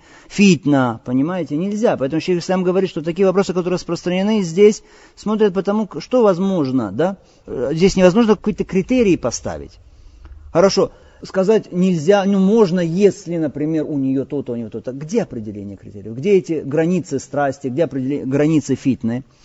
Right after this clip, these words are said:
Трудно установить, поэтому в таких случаях нужно просто что? Закрывать двери. Шариат закрывает дверь в данном случае. И даже если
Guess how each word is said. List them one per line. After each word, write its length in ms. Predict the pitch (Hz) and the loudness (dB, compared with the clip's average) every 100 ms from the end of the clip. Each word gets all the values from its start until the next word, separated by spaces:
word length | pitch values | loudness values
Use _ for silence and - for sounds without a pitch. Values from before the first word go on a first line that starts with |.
| - - | -20 -2
Трудно 280 | 202 233 170 | 4 6 4
установить, 260 | - 131 | 2 0
поэтому 220 | 160 165 165 | 2 2 0
в 40 | |
таких 280 | 160 185 185 | -4 -4 -8
случаях 300 | 185 175 156 | -6 -6 -6
нужно 260 | 160 147 | -4 -6
просто 360 | 139 170 175 185 | -6 -6 -6 -10
что? 240 | - 165 | -10 -8
Закрывать 440 | 156 143 120 131 131 | -8 -8 -6 -6 -8
двери. 300 | 101 92 90 | -10 -12 -14
Шариат 300 | - 113 147 | -10 -6 -4
закрывает 460 | 123 - 110 127 | -6 -4 -2 -2
дверь 260 | 107 117 139 _ - _ | -2 -4 -6 _ -20 _
в 60 | 92 | -8
данном 300 | 127 120 101 | -4 -2 -4
случае. 460 | - 98 - 95 92 _ _ _ _ _ _ _ _ - _ - | -8 -12 -10 -14 -16 _ _ _ _ _ _ _ _ -20 _ -4
И 60 | |
даже 360 | 107 202 226 202 | 4 4 4 2
если 540 | 202 214 156 - 92 | 2 0 -2 -8 -16